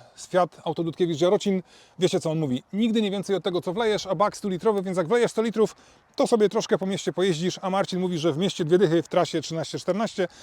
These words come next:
Lepiej przyjąć, że jest to kilka, ale galonów. Wyposażenie jest tak gigantyczne, że zawiera się na kilkunastu kartkach A cztery, więc nie chcę o nim mówić. Oczywiście full ledy, matrixy. I tu mała informacja, że Jeep, bo tak to generalnie informacje, że Wagoneer,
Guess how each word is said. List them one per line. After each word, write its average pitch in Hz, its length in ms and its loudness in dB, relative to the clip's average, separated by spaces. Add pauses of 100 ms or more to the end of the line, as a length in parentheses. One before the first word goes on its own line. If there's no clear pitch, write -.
(160)
Lepiej 240 320 4
przyjąć, 208 320 0
że 185 60 4
jest 175 120 0
to 165 80 -2
kilka, 180 440 2
ale 196 400 2
galonów. 123 600 2 (220)
Wyposażenie 220 720 2
jest 208 140 -2
tak 226 200 6 (640)
gigantyczne, 214 640 4
że 190 80 0
zawiera 185 280 2
się 196 100 -4
na 185 80 -4
kilkunastu 196 420 -6
kartkach 165 340 0
A 165 80 0
cztery, 180 260 0
więc 160 160 -6
nie 180 80 -4
chcę - 120 -6
o - 20 -2
nim 170 100 -2
mówić. 196 240 0
Oczywiście 175 300 -4
full 202 180 -2
ledy, 190 180 2
matrixy. 185 460 -2 (340)
I 170 80 -2
tu 226 100 0
mała 226 220 4
informacja, 185 560 2
że 127 120 0 (180)
Jeep, 233 200 2 (360)
bo 165 120 0
tak 214 200 4
to 196 100 -2
generalnie 190 400 0
informacje, 180 440 -2
że 147 120 2
Wagoneer, 202 420 2